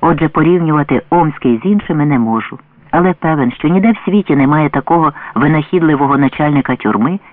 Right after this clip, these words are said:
як в Омську. Невдовзі я з ним познайомлюся і здобуду впевненість, що Омський карцер —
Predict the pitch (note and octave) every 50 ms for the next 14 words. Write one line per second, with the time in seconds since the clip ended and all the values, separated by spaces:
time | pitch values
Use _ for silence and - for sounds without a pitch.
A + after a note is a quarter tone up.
0 | _ - - B2+ - - G#2+ A2 A2 G#2+ A2 G#2+ - - - - - - - -
1 | - _ - - - D3+ E3 D#3 D3+ F3 G3+ G#3+ G3+ F3 D3+ C3 B2 A#2 C3+ C#3
2 | D#3 D3+ F3+ E3 D3+ D#3+ D3 C3 B2+ A#2+ A#2+ A#2+ A2+ A2+ - - - - - -
3 | - - - - - - - - F3 D#3 D3+ D3+ F3 F3 G3+ A#3 G#3 A3+ G#3+ G3
4 | - - - D3+ D#3 D#3 D3+ D3+ D3+ D3+ D#3 D3+ - - - - - - - -
5 | - - D#3+ - - - F3+ F3 D#3+ D3 - - B2 A2+ - - - F#3+ - G#3
6 | - - - G3+ G3